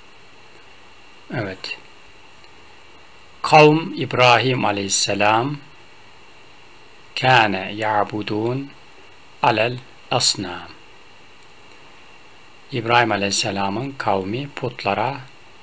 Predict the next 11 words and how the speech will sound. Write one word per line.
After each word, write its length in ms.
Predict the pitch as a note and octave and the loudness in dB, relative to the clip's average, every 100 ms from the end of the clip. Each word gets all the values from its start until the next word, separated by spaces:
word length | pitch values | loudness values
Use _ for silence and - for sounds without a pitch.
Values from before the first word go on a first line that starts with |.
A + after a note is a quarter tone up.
| - | -12
ibadet 560 | C3 A2 G#2+ A2 G2+ - | -4 0 0 -2 -10 -12
ederlerdi. 320 | F#2+ F#2+ F2+ C3 | -12 -12 -10 -6
Yani 240 | G#2+ F#2 | -4 -4
onlara 460 | A2 G#2 F#2+ C3 C3+ | -6 -4 -4 -4 -2
taparlardı. 680 | - - G2 F2+ F2 - - - - - - - - - - - - E3 | -4 0 -2 -2 -8 -12 -18 -20 -20 -20 -20 -20 -20 -20 -20 -20 -4 4
Evet 200 | D#3+ C3+ | 6 6
arkadaşlar, 580 | A#2+ A2+ - - G#2+ - | 2 0 0 0 -2 -2
ellinci 420 | C3+ B2+ C3 B2 | -2 0 0 2
sayfamızda 800 | - A#2 - A2 G#2+ - A#2+ C3 - - | 2 0 -2 -4 -4 -2 -2 -2 -8 -8
bu 60 | |
şekilde 640 | - A2 - F#2+ F#2+ A#2+ | -6 -6 -8 -8 -4 -4